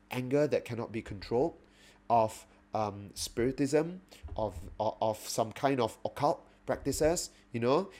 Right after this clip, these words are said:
and then you see these things taking place? Is there some kind of generational pattern of, um,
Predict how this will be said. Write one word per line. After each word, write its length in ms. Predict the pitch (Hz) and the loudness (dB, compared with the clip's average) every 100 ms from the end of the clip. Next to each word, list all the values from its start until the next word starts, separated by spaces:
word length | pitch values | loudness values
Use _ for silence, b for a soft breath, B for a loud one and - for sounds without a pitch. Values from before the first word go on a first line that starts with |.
| B | B
and 120 | 120 | 0
then 140 | 131 120 | 2 2
you 100 | 113 | 0
see 240 | - 156 | 0 0
these 240 | 135 139 - | 2 2 2
things 220 | 139 135 | -2 0
taking 260 | 135 139 | 0 0
place? 240 | 135 143 - | 2 2 4
Is 160 | 127 107 | 2 4
there 160 | 143 | 4
some 260 | 147 135 156 | 4 0 -2
kind 260 | - 170 156 | -4 -2 0
of 160 | 110 | -2
generational 800 | 107 107 104 113 131 151 160 160 | -2 -2 0 0 0 -2 -2 -4
pattern 540 | - 139 - 151 175 185 B B - | -2 -4 2 2 0 -6 B B 4
of, 320 | 110 110 - - B - | 4 4 -2 -20 B 0
um, 320 | 113 107 98 | 2 2 -6